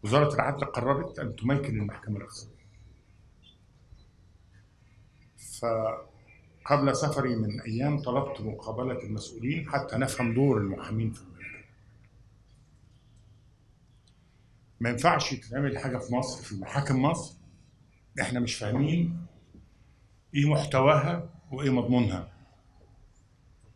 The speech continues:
فتفهمت المشكلة أو المطروح واشترطت، آه، عدة شروط. الشرط الأول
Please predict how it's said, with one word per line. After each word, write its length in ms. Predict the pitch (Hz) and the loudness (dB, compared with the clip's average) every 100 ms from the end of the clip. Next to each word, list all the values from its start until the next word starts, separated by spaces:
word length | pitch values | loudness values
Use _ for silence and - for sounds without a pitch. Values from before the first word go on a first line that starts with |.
| _ - - - - | _ -20 -20 -20 -10
فتفهمت 760 | - 131 147 131 - 160 170 170 | -2 4 4 4 2 4 2 2
المشكلة 800 | - - - - - 135 - 85 - - - 117 | -8 -10 -14 -10 -2 0 -2 -8 -16 -20 -6 -2
أو 260 | 101 92 - - | -2 -4 -10 -16
المطروح 760 | - 104 - 123 143 - - - - - - - - - _ _ _ - _ _ - | -8 -8 -2 0 2 0 -4 -12 -20 -20 -20 -20 -20 -20 _ _ _ -20 _ _ -2
واشترطت، 1120 | 123 147 156 - - - 147 156 - - 120 | 4 6 6 2 -4 4 4 4 -2 -10 -8
آه، 340 | 113 107 - - - | -6 -6 -10 -18 -16
عدة 340 | 123 127 139 107 | -4 0 2 2
شروط. 260 | - - - - - - - - - - - | -2 -8 -14 -20 -20 -20 -20 -20 -20 -16 -4
الشرط 320 | - 151 151 | 2 2 2
الأول 520 | 131 151 160 170 170 | -2 -2 -2 -2 -4